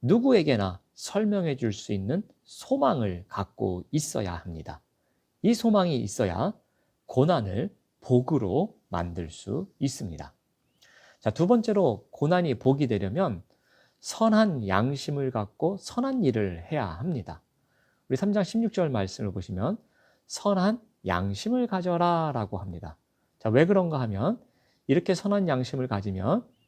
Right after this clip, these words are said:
너희의 선행을 욕하는 자들로 그 비방하는 일에 부끄러움을 당하게 하려 함이다라고 합니다. 우리가 고난을 당하지만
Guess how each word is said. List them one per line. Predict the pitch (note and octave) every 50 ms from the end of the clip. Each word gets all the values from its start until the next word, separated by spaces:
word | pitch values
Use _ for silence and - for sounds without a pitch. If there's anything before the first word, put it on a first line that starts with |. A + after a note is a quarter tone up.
| _ _ -
너희의 | - G#2+ A2 B2 C3 C3 B2+ C3 C#3+ D3+ D3+ C#3
선행을 | - - - - G3+ G3+ G3 G3 F#3 F#3+ G#3 G#3 F3+ B2+
욕하는 | A2 G#2+ - - - C#3+ C3 B2+ A#2+ A2 A2 F#2+
자들로 | - G2 G2 F#2+ G#2 G2 F#2+ G2 B2 F3+ A#3+ - - _ _ _ _ _ _ _
그 | - - C#3+ C#3+
비방하는 | - - - A#2+ A2+ C3+ B2+ B2+ B2+ A#2 A2+ A2+ G#2+ G#2+ -
일에 | - G#2 G2 C3+ G3+ A#3 - _ _ _ _ _ -
부끄러움을 | - A#2 A2+ - - D3 E3 A3 A#3+ A#3+ A3+ A#3 A3
당하게 | - D#3 D3+ D3 D#3 D3+ D3 D3+ E3 E3 F3+ F#3+ - _ _ _ _
하려 | - - - D#3 D3 D#3 D#3+ F#3 G#3 - _ _ _ _
함이다라고 | - - - C#3 B2 G#2 F#2+ G2 G2 G2 F#2+ F2+ F2+ F2+ - F2 E2+ - - F2+
합니다. | F#2+ F2 E2 D#2+ E2+ D#2 - _ _ _ _ _ _ _ _ _ _ _ _ _ _ -
우리가 | B2 D3+ G3+ F#3+ F#3+ F3+ F3+
고난을 | - - C3 C#3 F3 F#3+ G3+ F3+
당하지만 | C#3+ B2 A#2+ A#2 A2 G#2 G#2 G2+ F#2+ F#2 F2+ G2 A2+ A#2+ G#2 F2 E2+